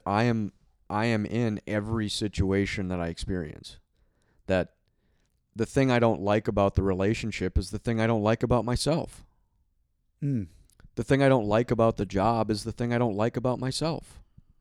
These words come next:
Speaker 1: It's my own inadequacy that shows up in my life.
Speaker 2: Or it's my own delusion, my own
Speaker 1: Yeah.
Speaker 2: ego, my own
Speaker 1: And that's what I
Speaker 2: identity.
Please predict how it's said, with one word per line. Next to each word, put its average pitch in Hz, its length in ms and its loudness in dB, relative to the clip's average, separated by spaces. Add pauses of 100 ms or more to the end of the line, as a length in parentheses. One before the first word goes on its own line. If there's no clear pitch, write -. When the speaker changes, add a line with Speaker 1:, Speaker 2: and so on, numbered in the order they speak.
(1500)
Speaker 1:
It's - 220 -2
my 107 180 2
own 131 240 2
inadequacy 135 760 0 (760)
that 107 120 -2
shows 117 420 2
up 117 260 -2
in 110 140 -2
my 107 120 0
life. - 560 -4
Speaker 2:
Or 160 360 6
it's - 180 -4
my 120 200 -4
own 120 180 -2
delusion, 104 800 -2
my 120 160 -2
own 120 160 0
Speaker 1:
Yeah. - 60 -10
Speaker 2:
ego, 139 500 0
my 120 220 -4
own 135 220 0
Speaker 1:
And 120 160 -4
that's 160 280 6
what 160 100 6
I 143 40 6
Speaker 2:
identity. 135 80 4